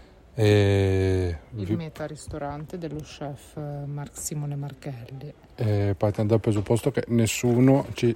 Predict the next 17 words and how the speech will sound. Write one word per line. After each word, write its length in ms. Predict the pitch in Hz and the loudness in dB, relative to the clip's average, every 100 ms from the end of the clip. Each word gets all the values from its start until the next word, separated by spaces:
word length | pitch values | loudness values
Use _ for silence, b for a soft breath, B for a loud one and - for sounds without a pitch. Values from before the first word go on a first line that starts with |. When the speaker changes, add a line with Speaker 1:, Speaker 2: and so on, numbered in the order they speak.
| - | 2
Speaker 1:
ha 80 | 113 | 2
offerto 540 | 110 - 117 110 117 | 2 4 4 4 0
qualcosa, 680 | 113 98 - 110 120 123 131 | -2 -4 4 6 6 4 2
nessuno 520 | 113 98 - 117 120 | 2 -2 -4 -2 -4
ci 140 | - 113 | -4 -6
sta 160 | - | -6
pagando 540 | - 110 107 107 107 104 | -4 0 2 2 0 -2
per 280 | 113 107 - B B B - | 0 -2 -6 B B B -4
dire 440 | 113 117 123 120 | 2 4 4 2
quanto 380 | - 120 110 117 | 2 0 2 -2
diremo. 640 | 110 107 101 104 113 123 - B B B B B B B | 0 0 0 -2 0 -2 -4 B B B B B B B
Eh, 340 | 117 101 104 117 | -4 0 0 2
niente, 380 | 143 98 90 110 | 0 0 -2 -6
è 20 | |
stata 260 | - - | -4 -4
la 120 | 107 110 | -2 -4
nostra 500 | 104 - 110 104 | -6 -4 -2 -2